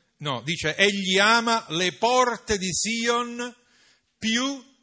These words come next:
di tutte le dimore di Giacobbe." Le porte di Sion sono qualcosa già di particolare. C'è una simbologia molto bella.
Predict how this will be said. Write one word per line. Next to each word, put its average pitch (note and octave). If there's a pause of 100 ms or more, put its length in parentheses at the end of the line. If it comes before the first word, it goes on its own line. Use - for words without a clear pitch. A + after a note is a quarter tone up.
di D3+
tutte -
le F3
dimore F#3 (140)
di F#3
Giacobbe." B2+ (800)
Le F#3+
porte C4+
di A#3
Sion G#3 (120)
sono A#3+
qualcosa A#3
già B3
di B3+
particolare. G#3+ (880)
C'è -
una G#3
simbologia G3
molto F#3+
bella. D3